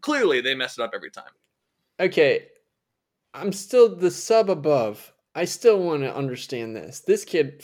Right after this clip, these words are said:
Speaker 2: clearly is not. So when I think about a sub above, right?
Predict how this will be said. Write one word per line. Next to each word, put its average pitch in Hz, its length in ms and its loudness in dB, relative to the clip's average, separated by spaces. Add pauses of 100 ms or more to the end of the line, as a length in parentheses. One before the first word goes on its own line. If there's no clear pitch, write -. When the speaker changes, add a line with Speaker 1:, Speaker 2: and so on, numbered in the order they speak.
(100)
Speaker 2:
clearly 180 280 4
is 127 120 -2
not. 131 320 -6 (840)
So 160 200 6
when 165 120 6
I 180 80 4
think 180 180 0
about 156 220 6
a - 20 4
sub 156 240 4
above, 123 340 4
right? 117 240 4